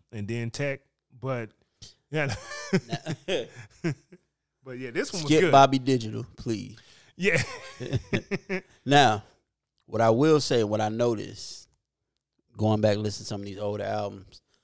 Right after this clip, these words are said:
Speaker 2: the skits
Speaker 1: Yeah.
Speaker 2: were way better than they are now. Like,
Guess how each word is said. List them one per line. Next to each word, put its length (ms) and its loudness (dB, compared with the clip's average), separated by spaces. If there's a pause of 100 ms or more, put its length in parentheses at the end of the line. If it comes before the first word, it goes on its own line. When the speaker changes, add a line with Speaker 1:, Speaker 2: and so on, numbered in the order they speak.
(220)
Speaker 2:
the 120 -8
skits 1080 -4 (680)
Speaker 1:
Yeah. 380 -12
Speaker 2:
were 540 -4 (1400)
way 400 4
better 320 -12
than 180 -12
they 120 -12
are 200 -12
now. 160 -18 (240)
Like, 240 -6